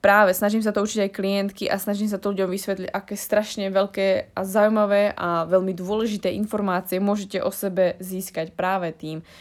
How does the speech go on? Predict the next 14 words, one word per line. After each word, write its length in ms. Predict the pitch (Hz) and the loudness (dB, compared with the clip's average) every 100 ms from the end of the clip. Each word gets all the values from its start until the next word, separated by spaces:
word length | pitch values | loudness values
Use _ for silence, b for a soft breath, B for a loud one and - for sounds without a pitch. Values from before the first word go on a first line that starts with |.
| B | B
že 80 | 180 | -6
proste 320 | 175 175 175 | -2 -2 -2
si 160 | 180 160 | -6 -8
všetko 640 | - 165 - 156 - _ | -6 -8 -6 -8 -8 _
zapisujete. 880 | - 156 - 160 - - 92 - - B B B | -8 -8 -6 -8 -8 -8 -8 -10 -16 B B B
Takže 400 | 214 180 170 - | -2 4 2 2
dneska 320 | 208 233 233 | 0 2 2
by 80 | 208 | 0
sme 160 | 208 | -2
sa 160 | 202 185 | -2 -2
pobavili 400 | 185 185 175 165 | 0 2 2 0
práve 400 | 175 165 165 170 | -2 -2 -2 -6
o 160 | 170 | -10
tomto. 320 | 170 147 156 | -10 -12 -12